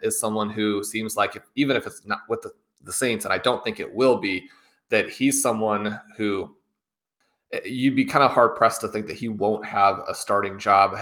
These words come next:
Teddy Bridgewater, someone that I think could end up as a starter as well. And again, with a couple of those guys, you're thinking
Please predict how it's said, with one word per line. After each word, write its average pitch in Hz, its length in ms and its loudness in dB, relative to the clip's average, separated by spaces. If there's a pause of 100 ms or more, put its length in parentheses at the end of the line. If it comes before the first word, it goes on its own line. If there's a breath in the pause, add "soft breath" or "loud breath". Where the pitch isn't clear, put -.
Teddy 117 240 0
Bridgewater, 120 600 4
someone 104 560 -2 (420 soft breath)
that 113 140 2
I 104 100 4
think 107 380 -4 (240)
could 123 240 2
end 110 240 -2
up 98 420 0
as 98 160 -2
a 95 60 -8
starter 98 600 -4
as 90 280 -4
well. 107 680 4 (220 loud breath)
And 107 80 -6
again, 104 460 -2
with 107 160 -4
a - 20 -8
couple 151 220 -2
of 135 60 4
those 117 180 2
guys, 107 340 2
you're 107 80 -4
thinking 98 500 -10